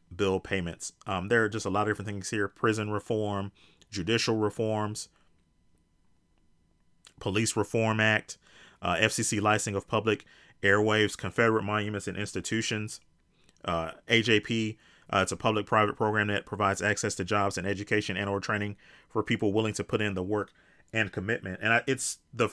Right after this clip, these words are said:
the wording there and the phrasing there is something that jumps out at me, because I do think as much as, you know, some of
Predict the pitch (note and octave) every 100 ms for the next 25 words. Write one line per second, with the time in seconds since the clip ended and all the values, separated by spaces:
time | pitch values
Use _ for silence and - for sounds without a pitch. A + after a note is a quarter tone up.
0 | - - G#2+ G#2+ C3 F3+ D#3 A#2 G2+ G2
1 | F#2+ F#2+ A#2+ C3 B2 G2+ G2 F#2 - G#2+
2 | G#2 F2+ A2 F#2 A2 G#2+ F#2 F2+ G2 G#2
3 | F#2 G#2 B2+ B2 B2 G#2+ - _ - -
4 | - A2+ A2 A#2+ A#2+ G#2+ G2+ - - _
5 | _ _ _ _ _ _ _ _ _ _
6 | A2 G2 - A#2+ A#2 A2 G#2